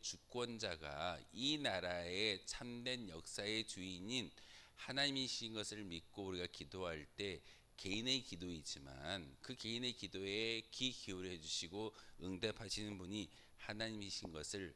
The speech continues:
잘 알기에 오늘 시인도 그렇게 기도했고 우리도 그렇게 기도할 수 있어야 합니다. 나의 고통이지만,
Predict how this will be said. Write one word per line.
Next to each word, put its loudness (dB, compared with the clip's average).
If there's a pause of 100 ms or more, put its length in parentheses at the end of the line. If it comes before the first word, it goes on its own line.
잘 -4
알기에 -4 (240)
오늘 0
시인도 2
그렇게 -2
기도했고 -4
우리도 0 (220)
그렇게 -2 (100)
기도할 -2
수 -2
있어야 -2
합니다. -6 (920)
나의 6
고통이지만, 0